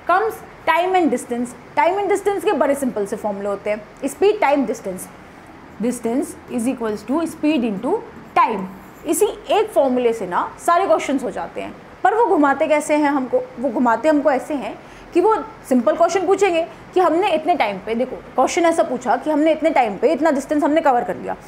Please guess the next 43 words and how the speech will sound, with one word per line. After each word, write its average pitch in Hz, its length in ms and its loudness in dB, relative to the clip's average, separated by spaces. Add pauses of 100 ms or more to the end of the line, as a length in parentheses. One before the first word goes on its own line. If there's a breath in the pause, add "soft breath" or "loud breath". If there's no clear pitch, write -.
(260 loud breath)
अभी 254 160 4
मैं 320 140 6
इस 320 120 -2
point 294 280 4
पे 302 80 4
हूँ, 269 260 4 (280 loud breath)
मैंने 311 180 4
इतने 320 160 2
time 320 240 2
पे 339 60 4
इतना 311 160 4
distance 320 340 0
cover 262 220 4
कर 226 100 0
दिया, 202 200 -4
तो 320 120 0
मेरी 359 180 6
speed 349 320 2
क्या 254 120 4
होगी, 180 280 -4 (300)
ऐसे 330 160 4
question 359 300 2
आएंगे। 190 260 -4 (440 loud breath)
कभी 349 180 4
कभी 415 160 4
वो 415 120 4
पूछ 359 300 0
लेंगे 262 360 2 (300 loud breath)
कि 359 60 4
अगर 359 200 4
मैंने 415 200 2
इतने 339 180 0
time 381 260 2
पे 381 60 4
इतना 349 180 2
distance 339 380 0
cover 285 280 4
किया 311 140 2
और 320 80 4
मेरी 320 200 2
speed 339 280 0
X - 320 0
थी 262 300 -6